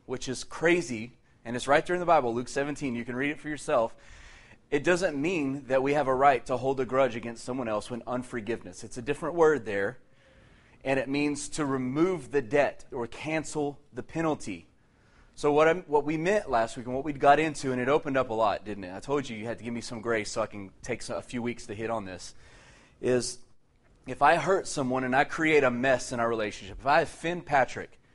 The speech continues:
and I go to him and I don't repent for offending him, then what it means by he, he doesn't need to forgive me the, the debt or the mess that I created. In other words, it's now all my responsibility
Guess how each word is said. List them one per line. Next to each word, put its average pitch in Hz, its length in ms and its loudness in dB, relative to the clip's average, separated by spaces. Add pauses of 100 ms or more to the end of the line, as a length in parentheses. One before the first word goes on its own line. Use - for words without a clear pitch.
(520)
and 113 400 0
I 139 160 4
go 160 200 6
to 143 80 0
him 120 480 -4
and 117 140 -4
I 120 120 4
don't 147 260 2
repent 143 460 0
for 123 180 -4
offending 127 440 -4
him, 92 300 -12 (720)
then 135 300 0
what 151 400 4
it 165 160 -4
means 175 260 -2
by 135 200 4
he, 139 100 -4
he 156 240 -6
doesn't 170 300 0
need 160 160 -2
to 156 100 0
forgive 139 460 -4
me 151 140 0
the, 123 200 -2 (180)
the 127 120 -4
debt 131 500 0
or 120 140 -2
the 120 100 -2
mess 127 320 0
that 123 80 -2
I 107 80 0
created. 98 420 -8
In 117 140 -4
other 170 180 2
words, 104 460 -2 (400)
it's 147 220 0
now 160 240 6
all 143 240 8
my 143 180 6
responsibility 117 1080 0